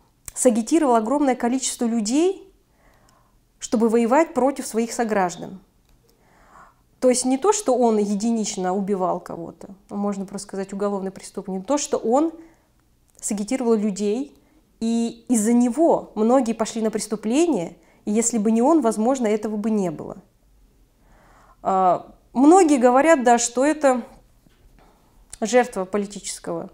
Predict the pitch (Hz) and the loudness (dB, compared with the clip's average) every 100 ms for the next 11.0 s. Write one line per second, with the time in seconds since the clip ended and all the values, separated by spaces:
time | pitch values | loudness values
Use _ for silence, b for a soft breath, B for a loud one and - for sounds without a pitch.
0 | _ b b 202 - - - - 226 226 | _ b b -8 -8 -12 -12 -10 -8 -2
1 | 349 381 277 285 277 262 - _ b b | -2 -2 -4 -6 -6 -12 -20 _ b b
2 | b b b b 185 196 214 214 190 180 | b b b b -6 -2 -4 -4 -2 -2
3 | 170 202 _ - - 226 190 190 - 196 | -2 -8 _ -16 2 2 2 -4 -6 -2
4 | 214 208 330 381 330 302 - b b b | -2 2 2 4 2 0 -16 b b b
5 | b b b - 339 339 - 302 294 277 | b b b 0 2 2 0 0 0 2
6 | 277 262 269 269 269 - 359 247 262 277 | 2 2 2 2 0 -2 -2 -2 -2 0
7 | 269 262 247 - _ 240 254 269 285 226 | 0 -2 -4 -12 _ -2 -2 2 2 2
8 | 208 214 208 220 214 202 214 214 233 233 | 0 -2 0 0 0 0 -4 0 0 4
9 | 302 359 220 - _ _ _ _ - 240 | 2 2 -6 -12 _ _ _ _ -6 -2
10 | 226 214 208 277 381 - 262 233 233 | 2 2 4 2 0 -2 -2 -2 -4